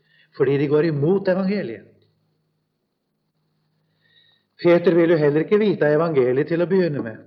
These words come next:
Da Jesus forkynte at han måtte lide og dø, da sier Peter, til tross for at det var blitt åpenbart ham av Faderen hvem Jesus er, så sier Peter, "Gud fri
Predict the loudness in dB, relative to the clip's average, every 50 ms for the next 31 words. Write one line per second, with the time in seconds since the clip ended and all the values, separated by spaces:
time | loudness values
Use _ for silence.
0 | -20 _ _ _ _ _ _ _ _ _ _ 0 2 4 6 6 6 6 4 2
1 | 0 -2 -2 -4 -8 -14 -18 -10 -4 -2 -2 0 2 2 2 2 0 -4 -6 -4
2 | -4 -4 -2 -2 -2 -2 -2 -2 0 0 0 0 0 0 0 0 0 0 0 0
3 | 0 0 -2 -4 -6 -10 -18 -20 -20 -20 -8 _ -4 -4 -2 -2 0 0 0 0
4 | 0 0 0 0 0 0 -2 -6 -8 -10 -12 -18 _ _ -10 -10 -8 -4 -4 -4
5 | -4 -4 -8 -10 -6 -4 -4 -4 -4 -4 -4 -4 -4 -4 -4 -2 0 0 0 0
6 | -2 -4 -6 -4 -4 -4 -4 -4 -6 -8 -8 -8 -8 -8 -8 -6 -6 -4 -4 -4
7 | -6 -6 -6 -8 -6 -6 -6 -6 -6 -6 -6 -8 -8 -8 -8 -8 -10 -12 -16 -20
8 | -20 _ _ _ _ _ _ _ _ _ _ _ _ _ _ _ _ -8 -6 -4
9 | -2 -4 -2 -2 -2 -2 -2 -2 -4 -8 -10 -10 -14 -20 -20 _ _ _ _ _
10 | _ _ _ _ _ _ _ -4 -2 -2 -2 -2 -4 -6 -4 -4